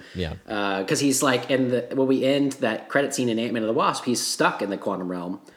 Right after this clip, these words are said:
Speaker 1: Yeah.
Speaker 2: So, and then with seemingly no way out, we don't know how he gets out. And then he just shows up with a van, right? So,
Speaker 1: Yeah.
Speaker 2: that'll be interesting.
Speaker 1: And then, like,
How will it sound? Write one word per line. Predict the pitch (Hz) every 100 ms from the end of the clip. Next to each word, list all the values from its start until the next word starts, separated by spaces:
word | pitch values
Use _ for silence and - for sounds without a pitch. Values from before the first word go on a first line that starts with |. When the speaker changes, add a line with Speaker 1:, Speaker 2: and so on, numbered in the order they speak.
| - - - _
Speaker 1:
Yeah. | 92 82
Speaker 2:
So, | 117 110
and | 110
then | 117 117
with | 120 - - -
seemingly | - 135 147 120
no | 107 101
way | 101 104
out, | 104 -
we | 110
don't | 107 101
know |
how | 98 101
he | 95
gets | 95 95
out. | 101 90
And | 107
then | 123
he | 120
just | 117
shows | - 113
up | 107
with | 92
a |
van, | 92 101 87 87
right? | 90 90
So, | - 95 85 - - _ _ _ -
Speaker 1:
Yeah. | 127 107
Speaker 2:
that'll | 90 92
be | 92
interesting. | 87 - 151
Speaker 1:
And |
then, | 190
like, | 170 123 110